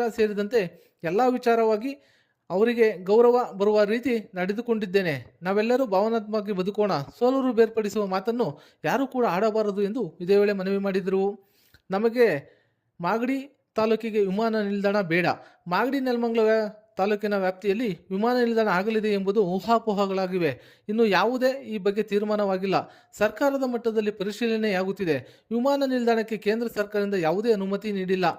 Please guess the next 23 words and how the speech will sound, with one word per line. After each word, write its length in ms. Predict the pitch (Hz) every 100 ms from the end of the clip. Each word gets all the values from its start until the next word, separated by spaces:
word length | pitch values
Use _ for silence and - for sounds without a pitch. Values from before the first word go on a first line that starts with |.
| - _ _ _ -
ಏರ್‌ಫೋರ್ಸ್ 640 | 196 247 247 240 240 - - _ -
ಅವರ 240 | 170 202
ಅನುಮತಿ 520 | 208 165 202 233 233
ಕೂಡ 180 | 226 220 233 202 - -
ಸಿಕ್ಕಿಲ್ಲ. 640 | 202 208 202 151 - - _ _ -
ಎಲ್ಲರ 280 | 196 262 277
ಅನುಮತಿ 380 | 254 233 240 240
ಪಡೆದು 300 | 226 214 208
ತೀರ್ಮಾನವಾಗಲಿದೆ. 1120 | 208 220 226 226 220 185 190 196 175 143 117 -
ಚರ್ಚೆಗಳು 460 | 214 214 269 262
ನಡೆಯುತ್ತಿವೆ. 520 | 240 196 208 202 156
ಈ 220 | 127 165 220
ವಿಚಾರದಲ್ಲಿ 560 | 220 254 254 240 233
ನಮ್ಮನ್ನು 300 | 226 208 202
ಕರೆದು 540 | 196 190 240 190 - - - -
ಯಾರೂ 220 | 170 262
ಕೂಡ 140 | 247
ಸಭೆ 280 | 240 180 175
ನಡೆಸಿಲ್ಲ. 360 | 208 196 208 190 151 -
ಎಲ್ಲಿ 220 | 180 226 277
ನಿರ್ಮಾಣ 360 | 269 233 233
ಬೇಡಬೇಕು 560 | 226 214 214 208 202 208
ಎಂದು 320 | 208 254 160